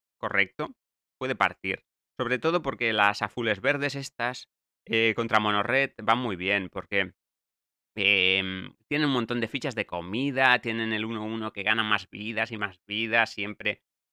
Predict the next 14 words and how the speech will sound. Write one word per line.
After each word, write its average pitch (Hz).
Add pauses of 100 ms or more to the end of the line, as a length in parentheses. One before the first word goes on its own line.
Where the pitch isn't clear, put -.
(160)
<clears throat> 131
tiene... 104 (840)
o -
sea, - (100)
eh, 107 (340)
es 135
aquello 147
que 117
les 110
estás 160
atacando 160
y, 113
y 101
él 117